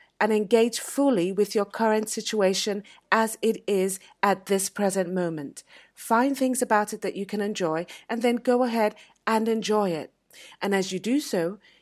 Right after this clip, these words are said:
you begin to notice that the things you want will come to meet you where you are, rather than you riding the noise of your mind as you try to chase it and make it happen. As you sit in a state of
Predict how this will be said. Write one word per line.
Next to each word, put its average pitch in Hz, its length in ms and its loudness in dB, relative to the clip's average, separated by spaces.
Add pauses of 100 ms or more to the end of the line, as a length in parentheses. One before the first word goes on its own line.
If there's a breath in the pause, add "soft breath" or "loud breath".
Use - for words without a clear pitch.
(100)
you 214 100 -4
begin 269 340 0
to 269 120 -4
notice 247 520 0
that 190 160 -4
the 202 80 -6
things 254 440 0
you 277 80 0
want 185 360 -6 (280 soft breath)
will 226 120 4
come 262 340 0
to 269 140 -6
meet 247 400 -2
you 170 160 -2
where 196 320 0
you 254 360 -2
are, 165 280 -2 (260 loud breath)
rather 226 400 2
than 247 220 2
you 233 160 -2
riding 220 540 2
the 233 80 0
noise 220 360 0
of 202 120 -4
your 220 120 0
mind 175 360 0 (240 loud breath)
as 214 180 -2
you 220 60 -6
try 226 260 0
to 220 140 -10
chase 214 440 -2
it 170 180 -2 (240 soft breath)
and 196 200 -2
make 196 260 0
it 196 80 -2
happen. 165 520 -6 (1000 loud breath)
As 220 180 0
you 247 80 -2
sit 302 300 0
in 339 100 2
a 320 60 2
state 220 480 0
of 190 300 -4